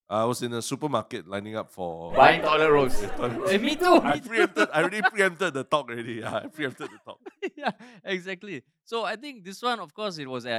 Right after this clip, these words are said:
Speaker 2: N D P rally last year. And yeah, there, it, it felt like, um, there was a lot of stuff being talked about.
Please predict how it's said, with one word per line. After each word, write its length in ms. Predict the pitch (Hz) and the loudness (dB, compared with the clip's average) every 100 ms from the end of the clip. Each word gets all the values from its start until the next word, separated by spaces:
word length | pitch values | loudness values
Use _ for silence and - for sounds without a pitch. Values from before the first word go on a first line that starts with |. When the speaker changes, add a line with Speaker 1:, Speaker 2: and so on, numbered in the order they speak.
| 101 | -4
Speaker 2:
N 120 | 131 | -8
D 80 | 135 | -10
P 200 | 147 139 | -10 -6
rally 300 | 123 127 131 | -4 -6 -6
last 240 | 117 117 123 | -8 -8 -10
year. 280 | 123 123 120 _ _ | -10 -10 -12 _ _
And 440 | 113 110 110 107 107 _ _ | -4 -2 -2 -6 -20 _ _
yeah, 160 | - 160 | 0 0
there, 280 | 127 143 135 | 2 -2 -2
it, 140 | 160 170 _ _ | -10 -16 _ _
it 120 | 202 175 | -16 -4
felt 240 | 330 269 | -2 0
like, 240 | 170 127 | 0 0
um, 360 | 120 117 110 107 120 | -2 -2 -4 -10 -4
there 80 | 135 | -4
was 120 | 147 | -4
a 40 | |
lot 180 | 196 220 | -6 -6
of 60 | 160 | -6
stuff 240 | - 165 | -8 -10
being 200 | 143 147 | -10 -14
talked 240 | 139 143 - | -12 -14 -12
about. 280 | 117 120 | -4 -4